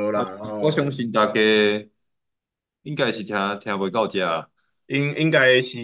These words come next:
Speaker 1: 诶，一、两、三、四，零，零怎么讲？<laughs> 零怎么讲？
Speaker 2: 呃。
Speaker 1: 零的人，零。
Speaker 2: 两，不是，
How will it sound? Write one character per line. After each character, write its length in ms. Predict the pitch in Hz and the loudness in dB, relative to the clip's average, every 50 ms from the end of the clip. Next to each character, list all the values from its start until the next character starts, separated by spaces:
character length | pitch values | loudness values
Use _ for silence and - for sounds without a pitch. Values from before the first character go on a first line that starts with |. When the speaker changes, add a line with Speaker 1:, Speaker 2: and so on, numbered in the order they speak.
| 117 113 110 110 110 110 110 110 110 117 - _ _ _ _ _ _ _ _ _ _ _ _ | -10 -10 -10 -10 -10 -10 -10 -10 -10 -12 -16 _ _ _ _ _ _ _ _ _ _ _ _
Speaker 1:
诶， 600 | - 110 107 104 101 101 101 104 104 104 107 107 104 - 135 131 - - - | -8 -6 -4 -2 -2 -2 -2 -2 -2 -4 -4 -6 -6 -10 -12 -14 -14 -16 -12
一、 140 | 113 107 104 | -8 -6 -4
两、 240 | 101 104 104 104 104 | -2 -2 -2 -4 -4
三、 240 | - 123 113 113 113 | -4 -2 -2 -2 -2
四， 120 | - 117 | -4 -6
零， 340 | - 117 113 113 117 117 113 | -6 -2 -2 -2 -2 -2 0
零 160 | 120 117 120 | -2 -2 0
怎 100 | 117 113 | -2 -2
么 60 | 104 | -2
讲？ 260 | 101 107 95 - 131 | -2 -2 -4 -6 -10
<laughs> 80 | - _ | -10 _
零 120 | - 151 151 - - | 0 0 0 0 0
怎 140 | - 226 220 | 2 2 2
么 60 | - | 2
讲？ 160 | - - 359 - 381 - - - _ - - _ _ _ _ _ _ _ _ _ - | 4 4 4 4 2 -4 -4 -4 _ -20 -20 _ _ _ _ _ _ _ _ _ -6
Speaker 2:
呃。 1040 | - 95 95 98 98 98 98 95 95 95 95 95 92 92 92 90 87 87 85 90 92 147 - - _ _ - - - | -2 0 0 0 0 0 0 0 0 0 -2 -2 -2 -2 -4 -4 -6 -6 -6 -6 -8 -8 -10 -12 _ _ -20 -20 -8
Speaker 1:
零 180 | - 123 131 131 135 | -2 0 2 4 4
的 120 | 135 131 | 4 4
人， 400 | 123 120 110 117 135 151 156 - - | 4 2 2 2 0 0 0 -2 0
零。 160 | - 143 147 - - - _ _ - - 151 - _ _ _ _ _ _ _ _ _ _ _ _ _ _ _ _ _ _ _ | 2 2 2 0 -2 -12 _ _ -6 -6 -6 -6 _ _ _ _ _ _ _ _ _ _ _ _ _ _ _ _ _ _ _
Speaker 2:
两， 560 | - 107 107 104 104 104 104 101 101 101 95 | -6 -4 -4 -4 -4 -6 -8 -10 -10 -10 -10
不 100 | 92 95 | -10 -10
是， 240 | 87 90 90 - | -10 -10 -12 -14